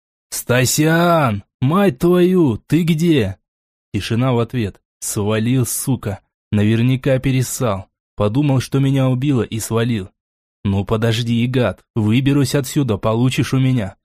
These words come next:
Друг ещё называется. Чтоб я ещё раз с тобой связался. Ладно, нужно выбираться потихоньку». Кое-как, опираясь на стену, я смог подняться с пола.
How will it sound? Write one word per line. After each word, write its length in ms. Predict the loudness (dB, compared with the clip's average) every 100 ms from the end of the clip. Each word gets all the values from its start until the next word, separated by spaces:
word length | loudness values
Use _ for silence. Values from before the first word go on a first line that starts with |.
| _
Друг 340 | -4 0 0 -2
ещё 200 | -4 -4
называется. 720 | -4 -2 -2 -2 -4 -8 -16 -20 _ _
Чтоб 280 | -6 -4 0
я 140 | 0
ещё 300 | 0 0 2
раз 240 | 2 0
с 60 | -2
тобой 320 | -4 0 -2
связался. 680 | 0 -2 0 0 -2 -6 -16 -20 _ _ _ _ -4
Ладно, 540 | -2 0 0 0 0
нужно 360 | 2 0 2 0
выбираться 500 | 0 0 0 -2 -6
потихоньку». 720 | -6 -6 -4 -4 -6 -12 -20 _ _ -8
Кое-как, 920 | -2 2 2 0 -2 0 2 0 -2
опираясь 600 | -4 0 2 2 0 0
на 120 | -2
стену, 380 | -2 -2 0 2
я 160 | 2 0
смог 380 | 0 -2 -2 -2
подняться 560 | 0 2 0 0 -2
с 140 | -4 -6
пола. 520 | -2 -2 -2 -6